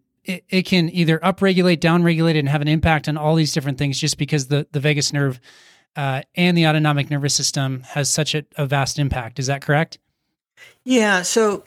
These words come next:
Speaker 2: I think that's the way to think about this, is the, the, the impact of the vagus nerve has just not been fully appreciated by
Speaker 1: Sure.
Speaker 2: modern Western medicine. Uh, you know, if you were to ask, uh, a number of,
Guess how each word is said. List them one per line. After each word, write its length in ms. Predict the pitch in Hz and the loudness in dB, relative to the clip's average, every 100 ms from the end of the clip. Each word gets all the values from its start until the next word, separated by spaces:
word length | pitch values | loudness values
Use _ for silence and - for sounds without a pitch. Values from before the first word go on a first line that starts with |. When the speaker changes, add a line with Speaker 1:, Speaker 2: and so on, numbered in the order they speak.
| _ _ _ _ - | _ _ _ _ -6
Speaker 2:
I 220 | 226 208 | -2 -2
think 160 | 269 220 | -2 0
that's 180 | 190 - | -2 0
the 80 | |
way 100 | 175 | 0
to 60 | 151 | 0
think 220 | 151 147 | -2 -6
about 260 | 143 131 131 | -4 -6 -6
this, 220 | 127 - | -8 -6
is 220 | 156 139 | -6 -4
the, 360 | 165 165 175 175 _ _ _ 185 | -4 -4 -6 -12 _ _ _ -14
the, 720 | 170 156 175 175 170 165 160 - - _ _ _ 170 | -12 -6 0 2 2 0 -4 -18 -20 _ _ _ -4
the 220 | 170 226 | 0 0
impact 340 | 269 220 202 | 2 0 -2
of 80 | 175 | -4
the 80 | 156 | -2
vagus 380 | 165 170 160 160 | 0 0 -2 -4
nerve 200 | 151 143 | -4 -4
has 160 | 147 | -8
just 300 | - 165 160 | -4 -4 -4
not 180 | 156 135 | -6 -8
been 140 | 139 | -10
fully 240 | 127 139 131 | -10 -8 -8
appreciated 720 | 123 147 127 139 131 131 139 | -8 -8 -8 -6 -6 -6 -2
by 300 | 165 170 165 - _ _ | -2 -2 -6 -14 _ _
Speaker 1:
Sure. 180 | - 160 | 0 2
Speaker 2:
modern 280 | 165 185 175 | 2 0 -2
Western 360 | 165 160 160 156 | -4 -4 -8 -6
medicine. 460 | 170 175 135 131 _ 151 | -6 -4 -8 -14 _ -4
Uh, 280 | 160 156 147 | -2 -2 -2
you 160 | 175 | -4
know, 100 | 165 | -4
if 140 | 156 196 | -4 -2
you 100 | 185 | 0
were 80 | |
to 80 | 175 | 2
ask, 520 | 156 165 160 - - - - - - - | 2 2 0 -6 -16 -20 -20 -20 -20 -6
uh, 300 | 160 156 147 | 0 2 2
a 80 | 170 | 0
number 380 | 160 165 165 160 | 0 0 0 0
of, 440 | 156 135 - | 0 -4 -14